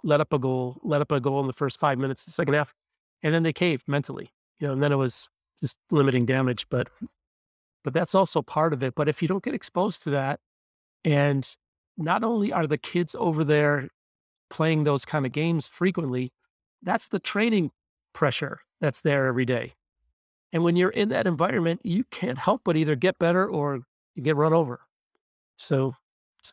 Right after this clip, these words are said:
it's a, it's a very cool thing to look at and see what professionalism happens, how it happens elsewhere, and, and can we learn from that and, and absorb,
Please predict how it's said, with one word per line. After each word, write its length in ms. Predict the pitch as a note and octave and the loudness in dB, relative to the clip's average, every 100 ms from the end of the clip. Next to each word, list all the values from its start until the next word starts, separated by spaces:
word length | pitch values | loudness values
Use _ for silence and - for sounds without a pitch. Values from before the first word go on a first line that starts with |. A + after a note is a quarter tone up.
| _ | _
it's 200 | F4+ G3+ | -4 -2
a, 140 | G#3 F#3+ _ | -2 -2 _
it's 160 | - - | -8 -4
a 60 | |
very 260 | D3 F3 F#3 | 0 2 2
cool 240 | - E3 | 2 0
thing 260 | - D3+ D3 | 2 2 2
to 80 | C#3 | 2
look 260 | C3+ C#3 | 2 2
at 200 | C#3+ C#3 | 2 2
and 120 | C3+ B2+ | 0 -2
see 280 | - C#3+ | 0 0
what 180 | C3+ C3+ _ - | 0 -4 _ -12
professionalism 720 | C#3+ D3+ - C#3+ C3 B2+ B2 | -2 -2 0 0 0 0 0
happens, 640 | C3+ C3 D#3+ C#3 C3+ - - _ - | 0 -2 -4 -4 -4 -6 -16 _ -2
how 180 | E3 | 0
it 60 | D#3+ | 2
happens 360 | D3+ - C#3+ C3 | 0 0 0 2
elsewhere, 440 | C#3 - C#3 C#3 | 0 0 -2 0
and, 160 | B2 A#2 _ _ _ _ _ - | -4 -8 _ _ _ _ _ -4
and 120 | C3+ | -2
can 180 | - G3 | 0 2
we 80 | |
learn 240 | C#3 D3 D#3+ | 4 2 2
from 220 | D#3 B2 | 0 -2
that 180 | B2+ B2+ | -2 -2
and, 220 | A#2+ G#2+ - | -2 -6 -6
and 240 | E3 B2 | -4 -2
absorb, 420 | B2+ - D3 C3+ | -4 -2 0 -2